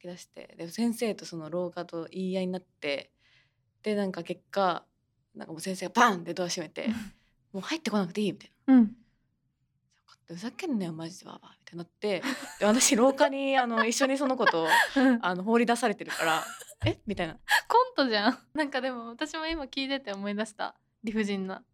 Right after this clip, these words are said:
Speaker 2: 疑われ。
Speaker 1: <laughs> 疑われ？
Speaker 2: 疑われ、なんか、<laughs> 中-、高校生だ-、だったかな？
Speaker 1: うん。
Speaker 2: の時に、あのー、掃除をしてたの。
Speaker 1: うん。
Speaker 2: <laughs> で、あのー、理科室かなんかを掃除し-、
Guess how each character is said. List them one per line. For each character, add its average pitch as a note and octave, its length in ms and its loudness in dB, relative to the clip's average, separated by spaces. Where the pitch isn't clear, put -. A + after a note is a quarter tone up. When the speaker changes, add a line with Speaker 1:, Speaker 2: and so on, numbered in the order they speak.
Speaker 2:
疑 F#3+ 320 0
わ F#3 100 0
れ。 F#3+ 200 -8
Speaker 1:
<laughs> A3 380 2
疑 C4 280 4
わ C4+ 80 6
れ？ C#4+ 220 0
Speaker 2:
疑 C4+ 300 2
わ C#4+ 120 2
れ、 C#4 180 -4
な C#4+ 120 -2
ん B3+ 60 -8
か、 G#3+ 300 2
<laughs> - 240 -18
中-、 - 160 0
高 G4 220 2
校 G#4 220 -4
生 A3+ 240 -2
だ-、 G#3 120 -2
だ A3 80 -2
っ G#3 80 -8
た - 100 -10
か F#3 100 -8
な？ G#3+ 160 -6
Speaker 1:
う F#3+ 60 -2
ん。 E3+ 240 -2
Speaker 2:
の A3+ 100 0
時 A3+ 260 -2
に、 G#3+ 400 -2
あ G#3+ 100 -4
の F#3+ 640 -8
ー、 - 40 -16
掃 F#4 260 6
除 F4+ 160 4
を F4 60 0
し F4 60 -8
て E4 100 -4
た D#4+ 140 -6
の。 - 260 -14
Speaker 1:
う F#3 60 -2
ん。 E3 200 -4
Speaker 2:
<laughs> - 1120 -4
で、 B3+ 340 4
あ A3 120 -2
の G#3 420 -6
ー、 - 20 -20
理 B3 160 -2
科 A#4 140 6
室 - 220 -8
か A3+ 120 -2
な G#3 140 0
ん G#3 80 -6
か F#3 160 -2
を F#3+ 320 -4
掃 A#3 220 4
除 G#3+ 120 -6
し-、 - 120 -12